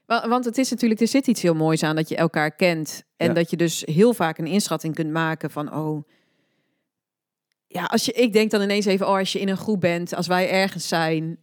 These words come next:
Speaker 1: en we zijn, eh, en je kunt even zo'n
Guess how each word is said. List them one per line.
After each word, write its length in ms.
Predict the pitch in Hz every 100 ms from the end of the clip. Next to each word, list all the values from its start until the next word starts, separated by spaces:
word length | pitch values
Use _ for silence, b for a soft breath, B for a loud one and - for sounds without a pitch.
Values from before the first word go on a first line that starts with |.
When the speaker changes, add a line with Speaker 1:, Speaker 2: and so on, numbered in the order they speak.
| _
Speaker 1:
en 160 | 175 175
we 60 |
zijn, 560 | 165 175 156 110 92 76
eh, 100 | 95 - - _ _ _ _ _ _
en 100 | -
je 60 | 180
kunt 180 | 185 185
even 260 | 202 202
zo'n 420 | 185 180 185 180